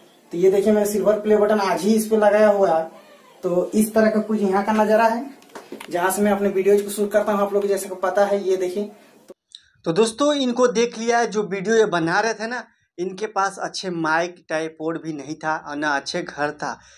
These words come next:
Speaker 2: लेकिन इनका जोश और जुनून जोश तो था कि मैं एक दिन इंडिया में नाम कमाऊंगा। और एक दिन दोस्तों, इनका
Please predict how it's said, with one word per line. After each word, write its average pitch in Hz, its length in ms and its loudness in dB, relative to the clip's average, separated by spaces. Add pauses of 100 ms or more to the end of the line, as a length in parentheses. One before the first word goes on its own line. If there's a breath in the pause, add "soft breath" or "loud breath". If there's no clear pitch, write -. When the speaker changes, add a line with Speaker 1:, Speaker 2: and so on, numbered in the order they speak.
(160 soft breath)
Speaker 2:
लेकिन 214 640 2
इनका 170 340 0
जोश 185 340 -2 (220)
और 151 140 0
जुनून 160 400 2
जोश 147 260 -8
तो 165 100 -6
था 165 280 0 (360 loud breath)
कि 165 80 -10
मैं 156 220 0
एक 165 340 -4
दिन 147 300 -6 (220)
इंडिया 147 280 -2
में 143 140 -2
नाम 135 280 -2
कमाऊंगा। 135 540 0
और 139 260 -2
एक 139 180 -2
दिन 147 120 -6
दोस्तों, 143 380 -8 (500 soft breath)
इनका 143 300 -4